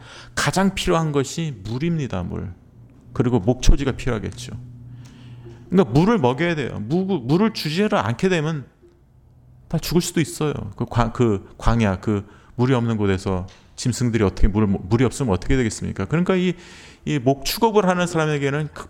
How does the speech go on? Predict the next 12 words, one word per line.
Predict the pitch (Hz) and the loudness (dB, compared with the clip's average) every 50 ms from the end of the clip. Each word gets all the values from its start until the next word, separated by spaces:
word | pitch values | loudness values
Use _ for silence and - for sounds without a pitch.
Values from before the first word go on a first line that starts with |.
| - - | -8 -4
물이 | 143 170 208 | -2 0 2
엄청난 | 196 107 117 147 - - - - - - 226 220 214 214 190 | 2 2 2 0 -2 -6 -10 -6 -2 2 2 4 4 2 0
자원입니다. | - - - 180 214 233 - 147 135 120 107 117 - - 117 - - - _ _ _ _ _ _ - _ - - - - - - - - - - - - - - | -2 -4 -4 -2 -2 0 -2 -2 -4 -4 -6 -6 -8 -10 -14 -16 -16 -20 _ _ _ _ _ _ -20 _ -20 -20 -20 -20 -20 -20 -20 -20 -20 -20 -20 -20 -14 -8
그것이 | - - 165 208 202 220 202 - | 0 2 4 4 4 2 0 6
굉장한 | - - 165 185 196 220 220 220 196 139 | 6 6 6 8 6 4 4 4 2 2
물질적인 | 127 135 131 135 - 143 143 131 135 127 117 120 120 110 | 0 -2 -2 -2 -2 -4 -2 -2 -2 -2 -2 -4 -6 -6
그런 | - 104 107 101 98 | -4 -4 -2 -2 -2
어떤 | 90 87 - 104 101 - | -2 -2 -2 -4 -4 2
재산입니다. | - - 120 117 - 165 165 151 131 107 90 82 - 87 | 4 4 4 4 2 0 0 0 -2 -2 -4 -4 -4 -6
자산입니다. | - - 120 113 - 147 143 135 117 98 95 | -4 -2 -2 -2 -2 -2 -2 -2 -4 -4 -2
재산이에요. | - 123 117 - - - 143 135 101 - - - - 95 - - - _ - - - - - - - - - - - - - - | 0 0 0 2 0 -4 -4 -4 -4 -6 -6 -8 -10 -12 -14 -20 -20 _ -20 -20 -20 -20 -20 -20 -20 -20 -20 -20 -20 -20 -18 0
근데 | - 208 214 208 196 131 92 - - | 2 4 4 6 4 2 -2 -6 -10